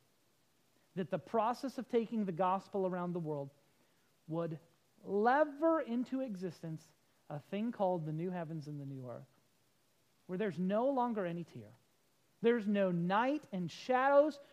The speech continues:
for criminals to hide behind, because Jesus is the light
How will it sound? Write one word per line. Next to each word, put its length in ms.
for 80
criminals 440
to 80
hide 300
behind, 300
because 300
Jesus 500
is 140
the 80
light 300